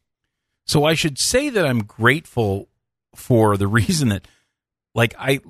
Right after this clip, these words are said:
look at this meeting, this very cool meeting that's actually growing. It's, you know, it's already bigger than it was last year. We already have more people signed up than last year. We have really great sponsors. Our speaker lineup, although was awesome last year, is even better this year. The whole thing is growing and getting bigger and better.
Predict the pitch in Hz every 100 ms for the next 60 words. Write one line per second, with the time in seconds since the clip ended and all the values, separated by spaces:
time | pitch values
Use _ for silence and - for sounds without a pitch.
0 | - 139 220 - 123 113 - 117 160 98
1 | 85 - 113 175 165 - - 151 110 127
2 | 85 78 - 113 - 117 92 98 107 117
3 | 95 82 90 - 107 90 85 - 113 135
4 | 131 127 104 98 107 107 92 90 87 92
5 | 92 92 95 90 90 - 76 90 107 113
6 | 117 110 98 107 95 104 95 90 87 90
7 | 85 80 - 69 - _ _ _ _ 107
8 | 101 104 90 98 117 127 127 104 107 98
9 | - 101 92 - 95 - 107 92 - 147
10 | 135 107 101 98 95 - 98 98 90 92
11 | 101 104 113 - 110 101 101 - 101 101
12 | 92 113 107 95 87 85 - 80 - _
13 | _ - 127 202 202 - 196 135 92 -
14 | 104 101 120 131 104 98 98 92 82 98
15 | 104 123 120 98 90 95 92 107 117